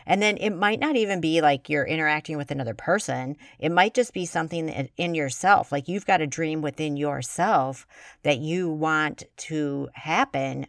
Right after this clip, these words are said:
but there's a piece of you that just doesn't think you deserve it. Sometimes we don't even think we deserve the desire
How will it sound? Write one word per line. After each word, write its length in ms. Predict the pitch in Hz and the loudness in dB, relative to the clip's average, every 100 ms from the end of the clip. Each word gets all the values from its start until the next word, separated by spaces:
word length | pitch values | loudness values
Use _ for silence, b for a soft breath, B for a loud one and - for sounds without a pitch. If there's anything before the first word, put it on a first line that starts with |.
| _ | _
but 140 | 165 160 | -4 -2
there's 160 | 165 | -2
a 40 | 151 | -4
piece 300 | - 190 180 | -4 -6 -4
of 100 | 160 | -2
you 120 | 151 | -2
that 120 | 143 | -2
just 200 | 156 143 | -6 -4
doesn't 240 | 147 135 | -6 -4
think 180 | 143 135 | -6 -6
you 80 | 139 | -6
deserve 400 | 127 139 135 117 | -8 -4 -4 -2
it. 240 | 113 143 _ _ | -4 -6 _ _
Sometimes 540 | - 175 180 127 131 143 | -2 -2 -2 -4 -4 -2
we 80 | |
don't 160 | 151 151 | -2 -2
even 160 | 147 135 | -4 -6
think 220 | 147 135 | -8 -6
we 180 | 147 139 _ _ | -6 -8 _ _
deserve 440 | 165 147 147 143 - | -4 -2 -2 -4 -6
the 120 | 135 | -8
desire 800 | 135 131 123 139 170 123 101 | -6 -8 -2 2 2 0 -6